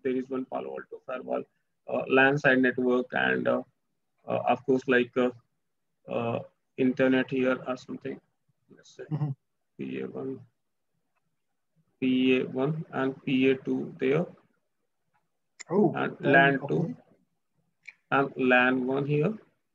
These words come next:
Speaker 1: lan one is, let's say, uh, lan side network is ten zero zero one,
Speaker 2: Mm-hmm.
Speaker 1: and here my private network is one seventy-two dot sixteen dot zero dot zero slash sixteen. They are also connected to the internet, of course, and there is also I P sec tunnel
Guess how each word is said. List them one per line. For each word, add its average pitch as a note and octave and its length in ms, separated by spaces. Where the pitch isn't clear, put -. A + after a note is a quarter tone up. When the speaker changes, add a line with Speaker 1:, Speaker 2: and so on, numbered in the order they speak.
Speaker 1:
lan F3 320
one F#3 160
is, F#3 160
let's E3+ 220
say, D#3 280
uh, C3+ 240
lan C#3+ 280
side C#3+ 240
network C#3 380
is C3+ 140
ten C3+ 180
zero C3 200
zero D3 220
one, D#3 220
Speaker 2:
Mm-hmm. - 380
Speaker 1:
and C#3 100
here E3 180
my E3 120
private D#3 440
network D3+ 360
is G#3+ 160
one C#3+ 200
seventy-two C#3 460
dot E3 160
sixteen C3+ 360
dot C#3 160
zero C3+ 200
dot - 260
zero C3+ 220
slash - 300
sixteen. G#3 460
They D3 100
are D#3 100
also D3+ 340
connected E3 460
to D#3+ 100
the D#3+ 140
internet, D#3 540
of C3+ 200
course, G3+ 300
and D3 240
there E3 120
is E3+ 80
also D3+ 360
I D3+ 180
P D#3+ 160
sec D#3 260
tunnel C#3+ 340